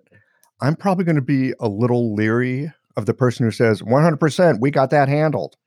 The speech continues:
No problem, we got that handled." I'm thinking, if it was that easy, I probably would have it handled myself. Right? So, you know, being able to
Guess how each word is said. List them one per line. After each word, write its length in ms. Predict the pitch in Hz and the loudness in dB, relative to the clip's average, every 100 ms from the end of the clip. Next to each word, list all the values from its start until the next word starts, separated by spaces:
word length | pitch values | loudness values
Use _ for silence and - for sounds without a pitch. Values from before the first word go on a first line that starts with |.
| _ _ | _ _
No 140 | 113 139 | 0 2
problem, 440 | 165 160 147 110 | 2 2 2 0
we 80 | 117 | -2
got 160 | 151 135 | -2 -2
that 160 | 131 | -2
handled." 340 | 135 139 135 98 | -4 -6 -6 -4
I'm 140 | 135 | -4
thinking, 380 | 165 151 135 117 - _ | -4 -4 -4 -6 -10 _
if 120 | 123 | -8
it 40 | 156 | -4
was 140 | 143 | -2
that 200 | 127 113 | -2 -2
easy, 580 | 123 165 156 92 87 95 _ _ _ - | -4 -6 -6 -8 -10 -12 _ _ _ -8
I 80 | 110 | -8
probably 380 | - 127 123 | -2 -2 2
would 140 | 117 107 | 0 0
have 160 | 113 | 0
it 60 | 104 | -2
handled 360 | 104 113 98 90 | -4 -2 -4 -6
myself. 640 | 80 - 143 131 - _ _ _ _ _ _ _ _ _ _ _ _ _ | -10 -4 -4 -4 -10 _ _ _ _ _ _ _ _ _ _ _ _ _
Right? 200 | 120 127 | -6 -6
So, 200 | - 131 | -2 -2
you 100 | 117 | 0
know, 100 | 135 | 0
being 240 | 120 147 147 | 2 0 0
able 380 | 143 156 147 135 | 2 2 2 -2
to 800 | - 131 143 131 113 113 117 | -4 0 2 2 0 -2 -4